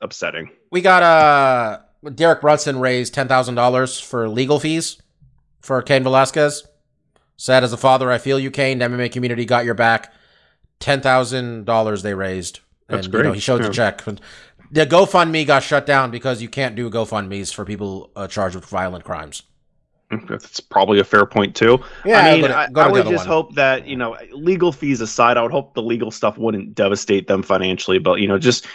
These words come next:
Speaker 1: getting that money and the support that, you know, that victim's gonna need to, you know, get the proper help and, and get them the proper help, you know, counseling and stuff like this, because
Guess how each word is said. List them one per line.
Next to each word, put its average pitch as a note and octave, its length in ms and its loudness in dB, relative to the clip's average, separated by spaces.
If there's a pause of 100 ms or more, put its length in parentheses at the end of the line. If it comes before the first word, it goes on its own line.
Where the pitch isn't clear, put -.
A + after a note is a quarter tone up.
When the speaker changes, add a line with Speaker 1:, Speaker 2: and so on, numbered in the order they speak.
(340)
Speaker 1:
getting C#3 260 0
that C3+ 160 -2
money B2+ 260 -2
and A#2+ 100 -4
the A2 60 -8
support A#2+ 560 -6
that, G#2 320 -2 (260)
you A#2 140 -8
know, G2 160 -4
that G#2 240 -4
victim's A#2 400 -4
gonna G#2 180 -4
need G2 280 -4
to, G2 180 -2
you G2 160 -6
know, F#2 260 0 (100)
get A2+ 180 2
the A2 60 -2
proper A2+ 360 -2
help G#2+ 300 0
and, G#2 100 -6
and B2+ 400 -2
get D3+ 180 2
them C3 140 0
the G#2+ 80 0
proper G2 320 -4
help, F#2+ 240 -4
you G#2 60 -4
know, F#2 260 -4 (200)
counseling C3+ 540 -2
and G#2 100 -6
stuff A2 280 -4
like G#2 180 0
this, A2 220 0
because B2+ 320 2